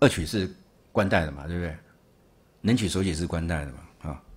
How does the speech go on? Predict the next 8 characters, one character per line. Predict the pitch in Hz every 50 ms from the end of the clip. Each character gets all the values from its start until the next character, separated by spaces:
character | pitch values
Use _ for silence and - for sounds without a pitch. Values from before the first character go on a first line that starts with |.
| - - _ _ _ _ _ _ _ _ _ _ _ _ _ _ _ _ _ _ _ _ _ _ _ _ _ _ _ - - - - - _ _ _ _ _ _ _ _ _ _ _ _ _ _ _ _ _ _ _ _ _ _ _ _ _ _ - - - - _ - _ _ _ _ _ -
那 | 151 170
么 | 156 151
为 | 175 160
什 | 131 113
么 | 117
会 | 131 117
有 | 92
相？ | 90 - 131 107 95